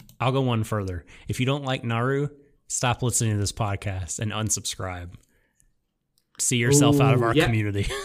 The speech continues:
Speaker 2: Yeah.
Speaker 1: Who are you that
Speaker 2: There's
Speaker 1: doesn't
Speaker 2: the
Speaker 1: like
Speaker 2: door.
Speaker 1: Naru? <laughs> My God.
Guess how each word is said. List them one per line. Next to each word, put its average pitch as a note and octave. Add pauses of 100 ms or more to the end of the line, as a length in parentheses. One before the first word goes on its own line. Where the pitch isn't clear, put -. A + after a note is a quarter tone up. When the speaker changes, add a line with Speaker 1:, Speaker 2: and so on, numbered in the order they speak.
(180)
Speaker 2:
Yeah. C#3
Speaker 1:
Who A#3
are B3
you D3
that C3+
Speaker 2:
There's E3+
Speaker 1:
doesn't F3+
Speaker 2:
the F#3+
Speaker 1:
like F#3+
Speaker 2:
door. C#3
Speaker 1:
Naru? F3 (600)
<laughs> -
My -
God. -